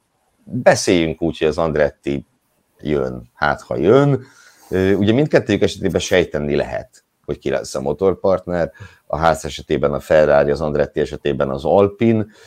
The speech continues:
Ö, és ugye itt, itt még egyszer utoljára hadd utaljak vissza a múlt heti Formula Podcast adásra, ahol ugye azt azért megkapirgáltuk, hogy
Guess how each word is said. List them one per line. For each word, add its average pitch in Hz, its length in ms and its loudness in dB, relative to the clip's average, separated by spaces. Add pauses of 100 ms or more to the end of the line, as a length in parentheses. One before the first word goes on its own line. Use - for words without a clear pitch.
(640)
Ö, 87 320 0 (1120)
és - 180 0
ugye 120 140 4
itt, 117 160 4
itt 110 120 2
még 120 240 4
egyszer 107 300 4
utoljára 85 420 4
hadd 82 180 2
utaljak 78 380 0
vissza 80 240 -2
a - 20 2
múlt 82 220 -2
heti 80 160 -4
Formula 78 420 -2
Podcast 76 440 -4
adásra, 78 380 2
ahol 90 160 0
ugye 92 200 0
azt 98 160 -2
azért 113 200 -4
megkapirgáltuk, 80 920 0
hogy 85 280 0